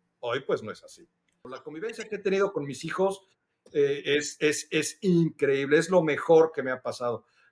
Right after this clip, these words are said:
Eh, eh, escuchaba durante la pandemia que, que, que muchos, mu-, muchas personas con las que hacíamos videoconferencias decían,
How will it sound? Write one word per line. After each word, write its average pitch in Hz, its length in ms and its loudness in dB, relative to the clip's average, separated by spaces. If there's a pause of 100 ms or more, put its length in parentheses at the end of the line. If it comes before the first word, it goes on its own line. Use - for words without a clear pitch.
(140)
Eh, 151 240 0
eh, 160 180 -2
escuchaba 156 460 2
durante 135 400 0
la 127 180 -2
pandemia 139 720 0 (100)
que, 127 300 -8
que, 127 260 -12
que 120 160 -10
muchos, 143 600 -4
mu-, 139 200 -12
muchas 143 520 -6 (120)
personas 147 440 -2
con 120 100 -14
las 110 120 -10
que 123 100 -12
hacíamos 135 340 -2
videoconferencias 131 800 -2
decían, 127 400 0